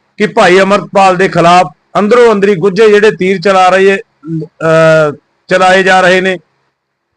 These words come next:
ਤੇ ਜਿਹੜੀਆਂ ਕਿ ਸਾਜ਼ਿਸ਼ਾਂ ਘੜੀਆਂ ਜਾ ਰਹੀਆਂ ਨੇ, ਇਹਨਾਂ ਤੋਂ ਸਾਡੇ ਲੋਕ ਸੂਚਿਤ ਹੋਣ। ਤਾਂ ਮੈਂ ਕਹੂੰਗਾ ਵੱਧ ਤੋਂ ਵੱਧ ਸ਼ੇਅਰ ਕਰ ਦੇਣਾ ਵੀਡੀਓ ਨੂੰ,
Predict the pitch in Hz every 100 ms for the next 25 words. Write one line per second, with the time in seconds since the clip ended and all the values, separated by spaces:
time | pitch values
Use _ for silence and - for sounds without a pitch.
0 | _ _ 220 220 220 220 214 165 180 185
1 | 156 196 190 196 185 175 175 175 196 185
2 | 175 - _ _ - 262 269 277 247 208
3 | 208 208 190 170 - 160 170 170 190 208
4 | 196 _ _ _ - 185 185 190 202 196
5 | 180 175 196 190 160 165 190 180 185 175
6 | 175 156 151 165 185 196